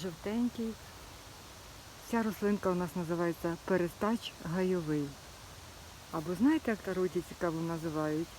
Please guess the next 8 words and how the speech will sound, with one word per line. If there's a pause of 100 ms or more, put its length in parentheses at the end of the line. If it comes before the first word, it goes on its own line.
(380)
Іван (420)
да
Марія. (1800)
Мабуть,
за
те, (240)
що (460)
різні